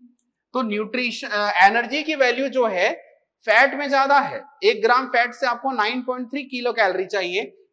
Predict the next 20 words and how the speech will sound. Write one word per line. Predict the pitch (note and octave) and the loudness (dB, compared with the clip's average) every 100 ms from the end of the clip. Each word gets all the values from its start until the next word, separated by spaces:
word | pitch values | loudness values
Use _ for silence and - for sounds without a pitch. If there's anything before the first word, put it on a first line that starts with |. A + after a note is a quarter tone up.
| G#3+ | 2
एक | B3 B3 | 2 0
ग्राम | A3+ A#3 A#3 | 0 0 0
आपके, | G3+ G3+ G#3 B3+ A3+ | 4 4 4 -4 -4
अ, | A3+ - _ - G3 F#3+ | -6 -16 _ 2 2 4
कार्बोहाइड्रेट | G3 G3+ G#3+ A#3+ A#3 G#3+ A3+ | 4 4 4 -2 -2 -2 -4
से | A3+ | -4
फ़ोर | B3+ A3+ A#3 | -8 -6 -10
पॉइंट | A#3 A#3+ B3 A#3 | -8 -8 -8 -6
टू | C#4+ | -8
किलो | - A#3+ A3 | -8 -8 -4
कैलोरी | F#3+ D3+ D3+ | -2 -2 -2
चाहिए, | D#3+ C#3 G2 F#2+ _ _ _ _ _ _ _ _ _ F#3+ | -10 -10 -10 -18 _ _ _ _ _ _ _ _ _ -2
मिलती | G#3+ G#3+ G3+ | -2 0 -4
है | E3 | -4
मतलब, | B2 - F#2+ - _ _ _ _ _ _ | -8 -10 -14 -14 _ _ _ _ _ _
ठीक | A3+ | -2
है, | B3+ F#3 | 0 0
इतनी | E3+ B3+ | -2 -6
मिलती | C4 A3 G#3+ A#3+ | -4 -6 -4 -4
है, | G3+ | 0